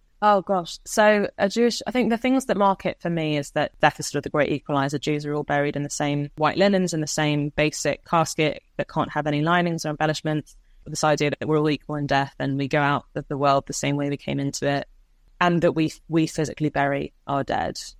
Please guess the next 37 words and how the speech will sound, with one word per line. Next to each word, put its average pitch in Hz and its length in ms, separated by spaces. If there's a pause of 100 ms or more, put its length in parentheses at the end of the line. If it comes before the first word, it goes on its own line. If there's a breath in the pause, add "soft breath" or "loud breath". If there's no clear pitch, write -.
(180)
That - 180
I 151 100
know 151 180
that 143 220
in 143 160
other 139 160
traditions, 143 500
people, 139 540
you 151 160
know, 139 240 (240)
what - 100
you 175 80
see 185 200
on 170 140
T 165 180
V 160 260
is 147 140
they 147 160
throw 156 240
a 156 40
handful 156 440
of 143 100
dirt 143 320
into 139 160
the 143 80
grave 139 340
and 143 100
that's - 200
it. 139 180
And 139 100
then 143 300
the 139 280 (100)
cemetery 151 420
workers 139 360
do 139 260 (300)
the 147 80
rest. - 500